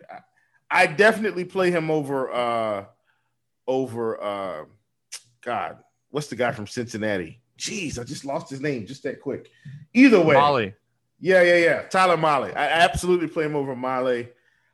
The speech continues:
Speaker 1: I get it, man. I'm, I'm just, I don't think he's gonna make my pool because of those other guys, but that's the only reason why. It's just access to these other pitchers.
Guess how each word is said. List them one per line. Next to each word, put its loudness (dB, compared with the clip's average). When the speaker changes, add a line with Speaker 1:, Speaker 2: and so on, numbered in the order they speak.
Speaker 1:
I 2
get 4
it, -2
man. -4
I'm, -2
I'm -6
just, -4
I -4
don't -2
think -6
he's -8
gonna -6
make -8
my -10
pool -8
because -4
of -10
those -8
other -4
guys, -8
but -12
that's 2
the -8
only -6
reason -6
why. -10
It's -4
just 0
access -2
to -10
these -6
other -4
pitchers. -14